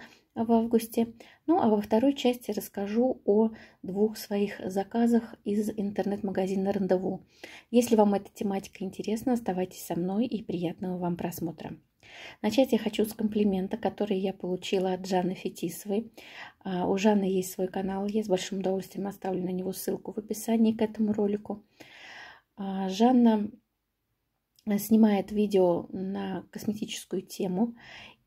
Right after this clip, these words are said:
и в основном она рассказывает о люксовых и профессиональных средствах по уходу, а, за кожей лица и тела. Но недавно Жанна озаботилась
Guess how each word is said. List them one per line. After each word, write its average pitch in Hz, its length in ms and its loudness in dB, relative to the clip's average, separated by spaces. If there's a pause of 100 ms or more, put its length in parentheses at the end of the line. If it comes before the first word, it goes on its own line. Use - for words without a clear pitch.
и 233 320 2
в 190 120 -2
основном 202 460 4
она 185 180 0
рассказывает 196 840 -4
о 190 380 -4
люксовых 214 800 -2 (140)
и 202 140 -8
профессиональных 196 760 -4
средствах 220 600 -6
по 170 100 -6
уходу, 185 480 -4 (560)
а, 175 200 -2
за 175 100 -2
кожей 185 260 -2
лица 185 360 -4
и 190 100 0
тела. 185 500 -2 (460)
Но 226 160 6
недавно 202 720 4
Жанна 190 460 -4
озаботилась 190 840 -6